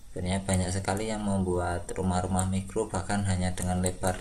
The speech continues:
dua meter pun dibuat rumah, ada yang satu setengah meter juga. Dan di sini untungnya kita masih punya, eh, lebar tiga meter ya, jadi masih lumayan lebar lah daripada hanya satu setengah atau dua meter.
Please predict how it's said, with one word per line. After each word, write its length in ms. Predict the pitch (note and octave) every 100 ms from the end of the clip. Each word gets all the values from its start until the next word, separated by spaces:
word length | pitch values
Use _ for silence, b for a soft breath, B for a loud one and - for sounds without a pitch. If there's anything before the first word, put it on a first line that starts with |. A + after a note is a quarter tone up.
| -
dua 240 | F#2+ F2+
meter 320 | F2+ F#2 F#2+
pun 300 | - A2+ -
dibuat 500 | - G2 - F#2 F2 -
rumah, 340 | F#2 G2 A2 G2+
ada 180 | - G2
yang 220 | F#2 F#2
satu 260 | F#2 F#2+
setengah 400 | F#2 F2+ F#2 F#2
meter 320 | F#2 F2+ F#2+ G2
juga. 400 | G2 - A2 - - - - - - - - - - B B B -
Dan 300 | - F#2 F2+
di 80 | F#2
sini 640 | F#2 G2+ G2 G#2 G#2+ G#2+ G2+
untungnya 400 | G2 G2 G#2 G#2
kita 260 | G2 G2+ G2
masih 400 | F#2+ G2 G2 F2+
punya, 460 | F#2+ F#2 F#2 - - - - b b b b b -
eh, 200 | F2+ F2 E2+
lebar 400 | E2+ - F2 -
tiga 260 | F2 E2 D2+
meter 260 | D2 D2 D2
ya, 160 | C#2+ F2 - -
jadi 320 | - - D2
masih 480 | C#2+ D2 - D2 C#2+
lumayan 500 | C#2+ C#2 C#2+ D2 D2+
lebar 380 | C#2+ C2 D#2 C#2+
lah 140 | C#2 -
daripada 640 | - - C3+ C#3 - - D2
hanya 180 | C#2+ D3
satu 240 | - - -
setengah 480 | - - C2+ -
atau 320 | C#3+ C3+ - - - - - -
dua 180 | - C3+
meter. 300 | C#3 - -